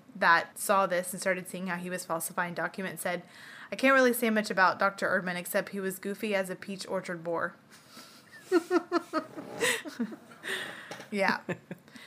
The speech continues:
So the clothes that they took from Garrett's home to test,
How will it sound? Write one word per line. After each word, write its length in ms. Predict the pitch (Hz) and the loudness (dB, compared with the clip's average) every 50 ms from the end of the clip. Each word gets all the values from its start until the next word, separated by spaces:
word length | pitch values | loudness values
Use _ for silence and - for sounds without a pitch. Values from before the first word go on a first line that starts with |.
| - - | -20 -20
So 400 | - - - 233 220 220 214 208 196 | -6 2 4 6 6 6 4 2 0
the 140 | 190 196 214 | 0 -2 -4
clothes 420 | 214 - 220 220 220 240 262 247 - | 0 2 4 6 6 6 6 4 0
that 140 | 196 190 180 | -4 -4 -4
they 100 | 196 190 | -4 -4
took 220 | 190 - 214 214 | -2 -2 -2 -2
from 180 | - 226 214 202 | -2 -2 -2 0
Garrett's 300 | 196 190 185 170 - - | 2 2 2 2 0 -2
home 340 | 208 196 180 170 170 175 | -4 -2 -2 -4 -6 -10
to 100 | - - | -10 -10
test, 480 | 196 - 208 180 - 175 - - - - | -8 -6 -4 -4 -4 -4 -6 -8 -8 -12